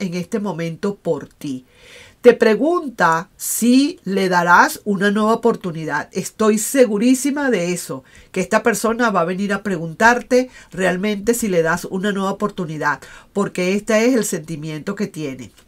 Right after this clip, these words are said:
Vamos pues, vamos a seguir sacando cartas entonces. Vamos a ver qué pasa aquí. Vamos a ver. Aquí estoy viendo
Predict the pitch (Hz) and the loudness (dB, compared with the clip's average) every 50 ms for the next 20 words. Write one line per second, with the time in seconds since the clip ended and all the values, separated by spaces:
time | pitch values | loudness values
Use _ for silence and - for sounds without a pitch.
0 | _ _ - _ - 147 170 233 277 262 - 254 247 233 208 180 170 - - - | _ _ -12 _ -2 0 0 0 -2 4 8 10 10 12 10 8 4 0 -4 -4
1 | - 147 143 160 208 269 277 - 262 226 202 190 - 233 226 - 247 240 233 254 | -4 -4 -2 0 2 2 4 4 4 4 4 4 2 0 2 2 2 4 4 4
2 | 247 - 226 185 - - - 165 160 156 147 - - 240 262 - - - - 156 | 6 8 6 6 6 4 0 -2 -2 -4 -2 6 8 8 8 8 6 4 2 2
3 | 139 - - - - - - - - - - - - - - - - 113 107 131 | 2 -2 -4 -4 -2 -2 -2 -2 -2 -4 -4 -4 -6 -10 -8 -2 0 4 4 4
4 | 127 160 208 240 269 262 247 233 208 220 254 247 - - 185 165 160 160 - 165 | 4 4 4 6 10 10 10 10 10 8 4 4 6 8 8 8 6 4 0 -4
5 | - - - 156 151 139 127 - - - - - - - _ - - - - 151 | -4 -6 -6 -6 -6 -6 -8 -10 -12 -14 -16 -20 -20 -20 _ -14 -12 -10 -10 -8
6 | 147 147 180 165 180 156 135 131 113 101 - - - - - - - - - - | -8 -6 -4 -4 -2 -2 0 -2 -4 -6 -12 -16 -16 -18 -18 -18 -20 -20 -20 -16
7 | - - - - - - - - - - 156 156 - 180 175 - - 208 208 214 | -14 -14 -14 -12 -14 -16 -16 -14 -10 -10 -10 -4 -4 -4 -4 0 4 4 4 6
8 | 190 226 247 254 277 277 285 247 190 185 196 226 240 | 6 6 6 6 6 6 2 2 2 4 4 2 0